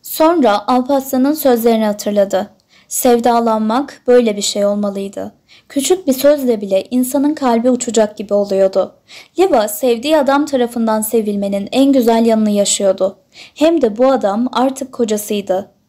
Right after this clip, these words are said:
"Kocam." Ne kadar güzelmiş bu sözü sarf etmek. "Alparslan benim kocam, benim zevcem, benim efendim." dedi kıkırdayarak. Bu durum çok hoşuna gitmişti.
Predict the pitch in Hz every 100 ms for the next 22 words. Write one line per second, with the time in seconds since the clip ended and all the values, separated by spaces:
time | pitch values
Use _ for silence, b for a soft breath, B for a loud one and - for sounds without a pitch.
0 | _ _ - 233 214 202 202 _ _ _
1 | _ _ 269 285 302 220 208 208 208 202
2 | 202 208 - 220 214 202 208 214 202 202
3 | 202 202 190 - _ _ 220 226 233 240
4 | 240 277 277 240 233 233 220 208 202 202
5 | B B B 226 226 247 220 208 208 208
6 | 196 202 B B - 240 277 247 240 233
7 | 220 220 208 202 196 - - 208 202 196
8 | 190 190 - _ _ - 320 262 208 220
9 | 254 285 247 214 208 196 196 - 196 -
10 | 190 -